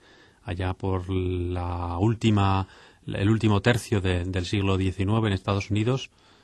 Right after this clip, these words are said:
mil ochocientos setenta y dos, eh, el mismo presidente de los Estados Unidos con sus consejeros vio la necesidad de proteger algunos espacios muy emblemáticos de,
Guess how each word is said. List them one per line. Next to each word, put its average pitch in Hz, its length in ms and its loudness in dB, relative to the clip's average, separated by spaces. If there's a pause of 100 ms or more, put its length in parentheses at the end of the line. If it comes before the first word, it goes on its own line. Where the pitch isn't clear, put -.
(180)
mil 95 80 -2
ochocientos 90 840 -4
setenta 87 400 -8
y 90 60 -4
dos, 113 380 -4 (140)
eh, - 460 -14 (460)
el 101 180 0
mismo 127 260 6
presidente 117 360 2
de 110 40 2
los 104 120 0
Estados 98 340 -2
Unidos 117 260 2
con 95 120 -4
sus 92 140 -2
consejeros 104 520 -2
vio 104 220 2
la 110 100 2
necesidad 98 440 0
de 110 100 0
proteger 92 380 -4
algunos 98 360 0
espacios 101 460 -4
muy 113 220 6
emblemáticos 104 760 2
de, 92 200 0